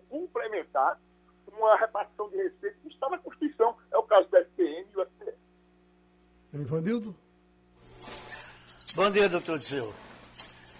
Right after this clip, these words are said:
Speaker 3: Eu já escutei algumas críticas, inclusive de políticos,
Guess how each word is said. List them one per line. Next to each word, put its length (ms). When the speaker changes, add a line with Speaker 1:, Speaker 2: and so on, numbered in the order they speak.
Speaker 3:
Eu 120
já 160
escutei 420
algumas 460
críticas, 500
inclusive 420
de 120
políticos, 760